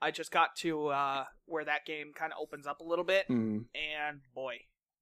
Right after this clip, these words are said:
Speaker 1: it is a lot harder than I remember. Not because the game is hard, but because I'm just not very good at it anymore.
Speaker 2: <laughs>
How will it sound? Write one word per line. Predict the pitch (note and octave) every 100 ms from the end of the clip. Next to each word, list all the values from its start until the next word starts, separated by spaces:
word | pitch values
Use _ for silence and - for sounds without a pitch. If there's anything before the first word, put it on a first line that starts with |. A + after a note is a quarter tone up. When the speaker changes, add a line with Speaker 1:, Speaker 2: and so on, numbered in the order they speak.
| _ _ _ _ _ _ _ _ _ _ _ _ _ _ -
Speaker 1:
it |
is | C#3+ C3 - - D#3+
a | C#3+ D3
lot | E3+ F3
harder | F3+ E3+
than | D#3
I | D3+
remember. | D3 D3 D3 E3 E3+ _ _
Not | E3 D#3+ -
because | F#3 F3+ E3+
the | D#3+
game | - D3+ D#3 D#3
is | -
hard, | D3 D3+ F3+ G3+ _ -
but | D#3 C#3
because | - D#3 D#3 C#3
I'm | C#3+ D3+
just | - - D#3
not | C#3+
very | D3 D3+
good | C#3+ D3
at | C#3+ C3+
it | B2+
anymore. | C3 C3 C3 C3+ - -
Speaker 2:
<laughs> | B3